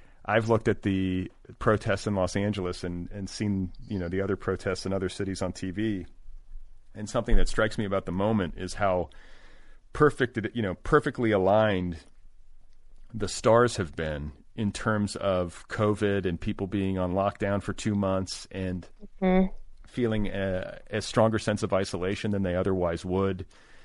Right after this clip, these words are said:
Speaker 1: Uh, obviously, there's economic impacts that are, um, fueling people's unrest. But, uh, like, just to, just to speak about this epidemic of loneliness in America, I think people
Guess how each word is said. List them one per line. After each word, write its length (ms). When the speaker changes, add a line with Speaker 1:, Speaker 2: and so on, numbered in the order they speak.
Speaker 1:
Uh, 240
obviously, 340
there's 240
economic 560
impacts 580
that 120
are, 400
um, 420
fueling 480
people's 600
unrest. 640
But, 140
uh, 240
like, 160
just 220
to, 180
just 240
to 60
speak 300
about 500
this 240
epidemic 480
of 100
loneliness 540
in 60
America, 680
I 80
think 240
people 520